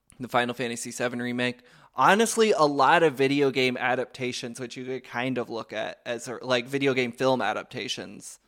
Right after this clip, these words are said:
which you could look at as a remake. I always, even if they, they aren't successful or not good, I always like when the source material is adapted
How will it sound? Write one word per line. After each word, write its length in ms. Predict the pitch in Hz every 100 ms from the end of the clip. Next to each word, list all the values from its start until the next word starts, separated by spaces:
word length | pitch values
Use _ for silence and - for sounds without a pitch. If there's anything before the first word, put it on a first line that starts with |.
| _ _ -
which 320 | 127 - -
you 160 | 127 127
could 200 | 131 117
look 240 | 131 131
at 240 | 127 113 -
as 160 | 113 117
a 60 |
remake. 560 | 107 107 90 104 92 - - _
I 160 | - 131 -
always, 600 | 131 139 147 156 151 139
even 340 | 165 170 220 202
if 160 | 190
they, 320 | 143 156 147 139
they 220 | 135 135
aren't 200 | 135 135
successful 560 | - - 127 120 - 135
or 160 | 117
not 260 | 123 113 123
good, 320 | 110 123 139 -
I 100 | 131
always 520 | - 131 127 127 117
like 220 | 120 113
when 140 | 123 120
the 80 |
source 320 | 113 113 117 -
material 420 | 123 120 123 120
is 140 | 113
adapted 640 | 113 113 107 113 - 98